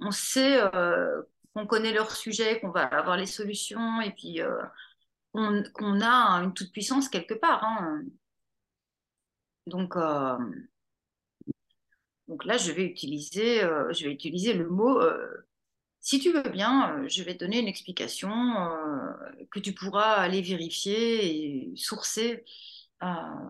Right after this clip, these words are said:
en allant sur telle ou telle page de mon site. Il y a toute une bibliographie, ou bien je t'enverrai, euh, une référence après, euh, si tu le désires. » Et, euh, et j'explique, et puis après, j'ai, «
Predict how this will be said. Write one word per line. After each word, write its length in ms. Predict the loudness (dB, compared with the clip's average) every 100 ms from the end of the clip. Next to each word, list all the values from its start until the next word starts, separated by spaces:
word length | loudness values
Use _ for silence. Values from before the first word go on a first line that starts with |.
| -8
en 140 | -2 0
allant 240 | 0 -2
sur 260 | -4 -8 -6
telle 180 | -6
ou 40 | -4
telle 220 | -4 -2
page 260 | -2 -2 -2
de 60 |
mon 100 | -2
site. 360 | -2 -6 -8 -10
Il 80 | -10
y 20 |
a 60 | -10
toute 240 | -14 -14
une 160 | -10 -6
bibliographie, 720 | -4 -2 -2 -4 -6 -4 -2
ou 80 | -2
bien 200 | 0 -2
je 100 | -2
t'enverrai, 500 | -4 -2 0 0 0
euh, 80 | -2 -4 -10 _ _ _ -2
une 120 | 2
référence 560 | 2 0 -2 -2 -4 -4
après, 460 | -6 -2 0 0
euh, 260 | -2 -4 -6
si 180 | -8 -12
tu 140 | -14
le 40 | -8
désires. » 480 | -4 2 2 2 -4 -18 -20 _ _ _ 0
Et, 280 | 4 6 4
euh, 300 | 2 -2 -2
et 80 | 2
j'explique, 580 | 2 0 -4 -4 -4 -2
et 100 | -6
puis 140 | -8 -18
après, 240 | -10 -8
j'ai, « 140 | -6